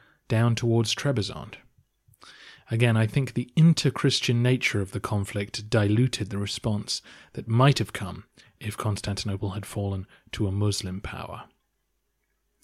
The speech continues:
I think the contemporary Latin reaction is nicely summed up by Arnold of Lubeck.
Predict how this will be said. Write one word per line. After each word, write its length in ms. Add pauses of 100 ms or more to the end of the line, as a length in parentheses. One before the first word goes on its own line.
(580)
I 80
think 200
the 60
contemporary 600
Latin 360
reaction 520
is 120
nicely 360
summed 300
up 220
by 280
Arnold 500
of 140
Lubeck. 580